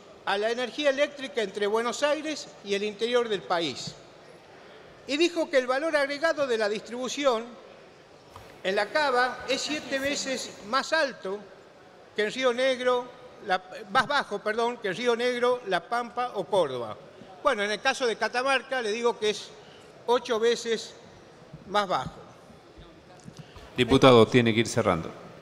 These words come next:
Speaker 1: en consecuencia, por eso resulta muy difícil poder resumir en tres minutos todo lo que ha pasado y todo lo que ha pasado esta semana, las tres propuestas del Poder Ejecutivo, pagar en cuotas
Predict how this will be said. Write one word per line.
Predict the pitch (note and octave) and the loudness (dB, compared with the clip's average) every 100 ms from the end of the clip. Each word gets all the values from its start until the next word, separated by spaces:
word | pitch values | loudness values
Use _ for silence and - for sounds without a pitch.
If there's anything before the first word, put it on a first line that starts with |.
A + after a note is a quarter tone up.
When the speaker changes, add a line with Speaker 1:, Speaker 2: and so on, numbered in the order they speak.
| - | -8
Speaker 1:
en | B3 | 0
consecuencia, | C#4+ C#4+ C#4+ C#4 G3+ C#3+ D3+ A2+ G#2+ - - - - - - | 0 0 -2 0 0 -2 -8 -10 -12 -18 -20 -20 -20 -20 -8
por | A#3 | -2
eso | C4 B3 | 0 0
resulta | A3 G#3+ B3+ A#3+ A#3 | -2 -2 -4 -4 -2
muy | B3 B3 | -2 -6
difícil | A#3 B3 G#3+ F3+ | -6 -6 -6 -6
poder | G3 G#3+ F#3+ | -2 -2 0
resumir | F#3+ G3+ G#3+ A3+ G#3+ | -2 -4 -2 -2 -4
en | E3 | -4
tres | G#3 F#3 | -4 -4
minutos | G#3 A3 A3 A3 G3+ - - - - - - | -4 -6 -4 -4 -4 -10 -20 -20 -20 -20 -8
todo | - D4 | 0 2
lo | C#4+ B3 | 2 0
que | |
ha | A#3 | -2
pasado | A#3+ A3+ A#3+ | -2 0 -2
y | B3+ | -2
todo | E4 E4+ | -2 -2
lo | A3+ | 0
que | |
ha | G#3+ | 0
pasado | A3+ A3 | 0 -2
esta | - G#3 | -2 -2
semana, | G#3 B3 D4 G#3 E3 | -4 0 0 0 -2
las | E3 | -2
tres | - C4+ | -2 -4
propuestas | - A#3 C4+ - A3+ | -2 -2 0 -2 0
del | F#3 | -2
Poder | G3+ A3+ | -2 -2
Ejecutivo, | F#3+ F#3+ G#3 C4 B3+ F#3+ B2 A#2+ - - - - | -2 -6 -6 -4 -2 0 -2 -6 -14 -18 -20 -6
pagar | F#3 A3+ A#3+ | -2 0 0
en | G3+ | -2
cuotas | C4+ C4+ C4+ C4 - | 2 2 2 -4 -4